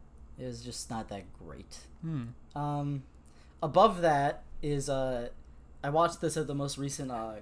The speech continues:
Speaker 1: Colossal Con, which happened earlier this month, or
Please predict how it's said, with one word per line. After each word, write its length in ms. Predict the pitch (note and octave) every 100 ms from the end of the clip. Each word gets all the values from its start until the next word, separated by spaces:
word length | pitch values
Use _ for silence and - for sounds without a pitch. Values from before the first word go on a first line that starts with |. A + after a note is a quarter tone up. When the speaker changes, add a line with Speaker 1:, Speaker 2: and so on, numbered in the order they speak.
| - - -
Speaker 1:
Colossal 400 | D3+ C#3 C#3 C#3
Con, 260 | A#2+ A2+
which 140 | A2+ -
happened 420 | B2 A#2 A#2 A2+
earlier 320 | C3+ C3 B2+ A#2+
this 240 | A2+ -
month, 180 | A#2+ A2 - - -
or 240 | C3+ A#2